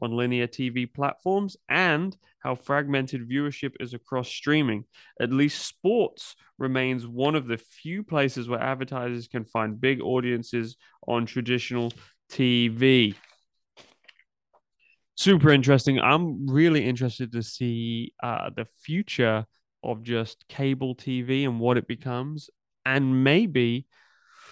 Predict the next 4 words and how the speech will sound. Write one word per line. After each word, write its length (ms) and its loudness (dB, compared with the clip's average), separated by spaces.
maybe 640 0
more 440 -4
sport, 680 -10
live 640 2